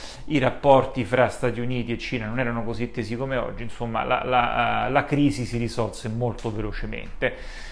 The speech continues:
Eh, tutti gli osservatori ritengono che un episodio del genere oggi sarebbe disastroso.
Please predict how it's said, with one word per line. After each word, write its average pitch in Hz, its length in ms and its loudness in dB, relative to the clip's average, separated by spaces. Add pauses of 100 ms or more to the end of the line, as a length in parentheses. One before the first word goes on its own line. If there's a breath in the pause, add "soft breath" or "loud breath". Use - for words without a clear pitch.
(160)
Eh, 113 400 0
tutti 156 240 -2
gli 135 60 2
osservatori 127 600 2
ritengono 117 500 2
che 127 100 0
un 123 160 2
episodio 123 540 2
del 117 180 2
genere 113 400 2
oggi 110 400 2
sarebbe 107 420 -2
disastroso. - 840 -6